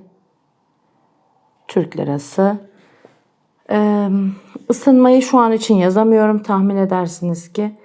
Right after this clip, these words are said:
yani ısınma değişecektir artık. Zaten şehre göre de değişiyor. Ee, bizlerin de bu merkezi sistemi kullanıyoruz. Biz merkezi pay ölçeri kullanıyoruz hatta. Dolayısıyla pay ölçerde biraz hesaplamalar farklı oluyor ama, e,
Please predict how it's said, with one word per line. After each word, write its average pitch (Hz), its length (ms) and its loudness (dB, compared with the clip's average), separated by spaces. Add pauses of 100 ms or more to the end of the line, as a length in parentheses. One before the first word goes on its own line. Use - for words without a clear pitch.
(600)
yani 143 280 -2
ısınma 180 600 -2
değişecektir 175 680 0
artık. 165 360 -4
Zaten 254 320 0
şehre 214 340 2
göre 190 280 2
de 156 140 -2
değişiyor. 180 520 -2 (240)
Ee, 196 380 -2
bizlerin 185 480 -2
de 220 180 0 (760)
bu 196 200 -4
merkezi 202 520 0
sistemi 190 840 -6
kullanıyoruz. 135 640 -4
Biz 180 240 -6
merkezi 175 520 0
pay 180 180 2
ölçeri 131 400 -2
kullanıyoruz 131 580 -8
hatta. 214 400 -4 (360)
Dolayısıyla 202 440 -2
pay 214 160 0
ölçerde 196 520 -2
biraz 185 280 -2
hesaplamalar 180 560 -4
farklı 185 360 -4
oluyor 208 220 2
ama, 269 280 0 (440)
e, 196 120 -2